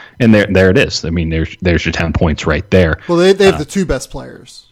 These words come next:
Speaker 2: to be honest.
Speaker 1: Well, they have a cou-, we could keep going. I mean, <laughs> it doesn't, uh, it, th-, they are certainly more talented. Uh, but I, I, the two things that stood out to me from this one. One,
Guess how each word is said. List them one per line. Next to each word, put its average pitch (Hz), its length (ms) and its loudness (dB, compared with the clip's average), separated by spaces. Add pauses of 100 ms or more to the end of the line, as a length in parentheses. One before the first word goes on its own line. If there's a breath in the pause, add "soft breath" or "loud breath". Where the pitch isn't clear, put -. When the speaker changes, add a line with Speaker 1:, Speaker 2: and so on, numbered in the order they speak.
(100)
Speaker 2:
to 147 80 -12
be 131 80 -8
honest. 131 120 -4
Speaker 1:
Well, 147 80 6
they 196 60 6
have 190 140 4
a 160 60 0
cou-, 175 160 2
we 160 160 4
could 170 160 -4
keep 160 180 0
going. 104 380 2
I 98 60 -2
mean, 101 200 -2
<laughs> - 0 -
it - 380 -4
doesn't, - 320 -6 (420 loud breath)
uh, 104 340 2
it, - 400 -4
th-, 104 160 0
they 135 200 4
are 127 80 4
certainly 135 380 0
more 110 200 2
talented. 101 840 -4 (100)
Uh, 87 360 -4 (200)
but 135 380 4
I, 127 160 -2
I, 123 380 -6 (420 loud breath)
the 117 80 -6
two 180 240 2
things 170 240 2
that 120 120 -2
stood 131 220 2
out 110 200 2
to 113 100 -4
me 101 100 0
from 92 220 -6
this 87 200 -10
one. 95 320 -4
One, 107 540 4